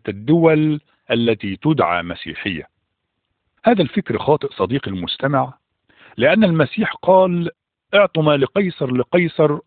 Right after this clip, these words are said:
وما لله لله". فمثلًا قامت الحروب الصليبية باسم الدين، ولكن الإنجيل لم يحرض أبدًا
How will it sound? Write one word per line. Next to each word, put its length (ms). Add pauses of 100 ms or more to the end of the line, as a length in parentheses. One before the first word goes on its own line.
وما 340
لله 380
لله". 500 (1400)
فمثلًا 460
قامت 340
الحروب 400
الصليبية 540
باسم 340
الدين، 520 (600)
ولكن 400
الإنجيل 520
لم 200
يحرض 500 (100)
أبدًا 640